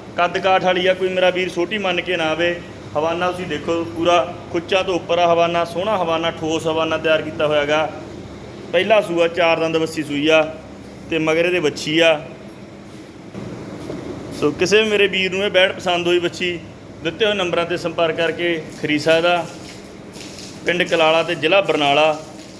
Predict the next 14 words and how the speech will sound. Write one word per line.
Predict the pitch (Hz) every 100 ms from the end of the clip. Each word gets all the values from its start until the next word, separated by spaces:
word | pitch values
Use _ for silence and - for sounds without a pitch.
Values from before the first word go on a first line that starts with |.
| -
ਸਿੱਧੂ | 170 180 208
ਡੇਅਰੀ | 190 202
ਫਾਰਮ | 165 165 165 160 151 - - - - - - - - - - - - - - - - -
ਕਲਾਲਾ | - 160 156 156
ਆਪਣੇ | 156 156 156 151 143 139
ਫਾਰਮ | 151 151
ਤੋਂ | 147
ਆਪਾਂ | 151 147
ਵੀਡੀਓ | 139 170
ਕਵਰ | 180 170
ਕਰ | 165
ਚੁੱਕੇ | 160 165 170 170
ਹਾਂ। | 170 160 - - - - - - - -
ਸੋ | 165